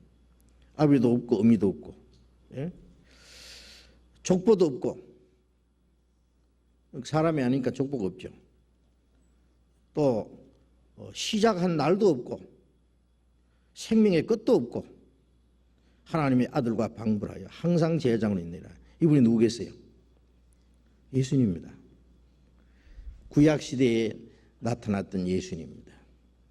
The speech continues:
음, 예수님은 지극히 높으신 하나님의 대제사장이잖아요. 그리고 평강의 왕이에요. 에, 이사야서, 어, 구 장 육 절에도, 에, 어,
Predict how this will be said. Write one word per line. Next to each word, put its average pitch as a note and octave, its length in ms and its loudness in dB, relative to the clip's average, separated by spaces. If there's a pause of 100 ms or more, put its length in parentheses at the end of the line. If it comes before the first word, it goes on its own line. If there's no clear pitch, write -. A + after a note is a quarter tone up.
(180)
음, C#2 280 -20 (1120)
예수님은 G#2+ 560 2 (1080)
지극히 A2+ 340 -2
높으신 F2+ 600 -6
하나님의 E2+ 540 -14 (420)
대제사장이잖아요. - 960 -4 (260)
그리고 G2+ 500 0 (240)
평강의 A#2+ 500 2
왕이에요. D#2+ 340 -8 (1160)
에, E2+ 140 -16 (340)
이사야서, A#2 600 0 (480)
어, F2+ 220 -14
구 A#2+ 100 -2
장 A#2 220 4
육 A#2 140 2
절에도, G#2+ 640 -2 (400)
에, D#2 380 -12 (520)
어, D#2 680 -20